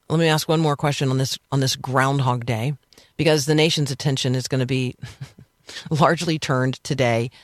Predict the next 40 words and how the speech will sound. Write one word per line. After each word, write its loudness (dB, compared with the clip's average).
um, 2
or 4
at 4
least 0
in -2
some 2
cases, -2
to 4
a 0
groundhog 2
whose 0
name 2
is 0
Puxatawny 0
Phil. 0
Now, 0
he's 0
not 2
the 0
original 0
Puxatawny 0
Phil, 0
obviously, 0
because -2
groundhogs 2
don't -2
live 0
this -2
long. 0
But 4
it 2
is 2
kind 0
of 0
an 0
interesting 0
custom, -4
and 2
it -2
is 2